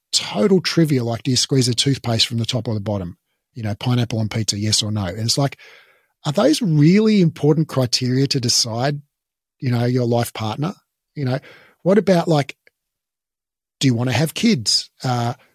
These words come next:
what are your values? Um, you know, do you wanna travel? <laughs> How important is family? You know, that kind of stuff. That would be more important, surely. <laughs>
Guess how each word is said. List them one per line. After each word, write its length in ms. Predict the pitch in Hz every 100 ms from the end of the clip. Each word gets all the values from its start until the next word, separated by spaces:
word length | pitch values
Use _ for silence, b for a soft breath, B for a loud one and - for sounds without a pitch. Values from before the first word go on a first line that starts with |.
| _
what 220 | 117 123
are 40 | 151
your 140 | 170
values? 720 | 151 208 214 139 98 101 - b b b _ _
Um, 360 | 131 131 127 135 -
you 120 | 147
know, 140 | 131
do 160 | 117 135
you 140 | 143
wanna 200 | 160 180
travel? 520 | - 190 208 170 92 - -
<laughs> 120 | -
How 200 | 143 151
important 360 | 170 165 180
is 100 | 190
family? 560 | - 190 202 190 113 104 b
You 100 | -
know, 100 | 165 135 b b
that 160 | 202 226
kind 220 | 196 196
of 60 | 143
stuff. 340 | - 98 -
That 220 | 151 190 214
would 120 | 180
be 100 | 151
more 220 | 139 123
important, 420 | 120 135 117 107
surely. 400 | - 190 180 113 101 - -
<laughs> 40 | B